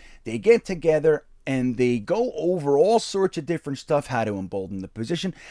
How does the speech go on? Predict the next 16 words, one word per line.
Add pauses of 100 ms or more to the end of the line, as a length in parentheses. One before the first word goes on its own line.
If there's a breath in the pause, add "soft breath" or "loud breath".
(120)
but
it's
really
about (120)
getting (340 loud breath)
the
tight
ends
to
be
a
unified
front
so
they
can,